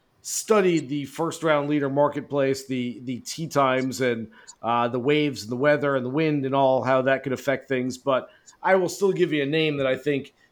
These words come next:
should be pretty good. It's a guy that played well last week, finished in fourth place.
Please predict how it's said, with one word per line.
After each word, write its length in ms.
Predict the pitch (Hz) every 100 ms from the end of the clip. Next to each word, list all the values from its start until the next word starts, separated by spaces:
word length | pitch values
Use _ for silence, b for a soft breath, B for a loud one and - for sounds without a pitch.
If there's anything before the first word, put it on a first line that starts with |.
| _
should 400 | - - 202 156
be 120 | 170
pretty 240 | 170 170 147
good. 200 | 151 135
It's 80 |
a 20 | -
guy 200 | 151 151
that 120 | -
played 260 | 156 151
well 220 | 135 175 196
last 340 | 185 185 180
week, 280 | 175 170 170
finished 280 | 165 165 -
in 80 |
fourth 320 | 131 143 156 -
place. 540 | 156 143 139 - -